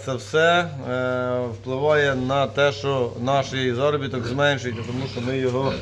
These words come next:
витрачаємо. Тому що коли немає світла і в тебе працює генератор, о, дизельний, то в тебе там кожен літр, там нуль дев'ять літра час. От, е,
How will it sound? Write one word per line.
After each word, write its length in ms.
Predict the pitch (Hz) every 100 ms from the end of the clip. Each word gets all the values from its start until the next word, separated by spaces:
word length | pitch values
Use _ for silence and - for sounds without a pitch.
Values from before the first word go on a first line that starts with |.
| - - -
витрачаємо. 720 | 135 135 147 143 165 139 120
Тому 200 | 113 131
що 100 | 127 131 104
коли 260 | 131 139
немає 360 | 135 135 139 135 -
світла 280 | 147 147 147
і 40 |
в 80 | 123
тебе 180 | 135 131
працює 500 | 127 127 139 139 123
генератор, 680 | 131 131 123 135 143 160 - - - - - 135
о, 220 | 143 135
дизельний, 560 | 131 151 139 143 135 127
то 100 | 127
в 40 |
тебе 240 | 147 135
там 180 | 131 135 117
кожен 320 | 143 127 127
літр, 340 | 156 165 151
там 200 | 135 131
нуль 120 | 143
дев'ять 360 | 147 135 139 120
літра 320 | 135 131 127
час. 280 | 113 143 117 113 - - - -
От, 220 | 123 117
е, 240 | - 120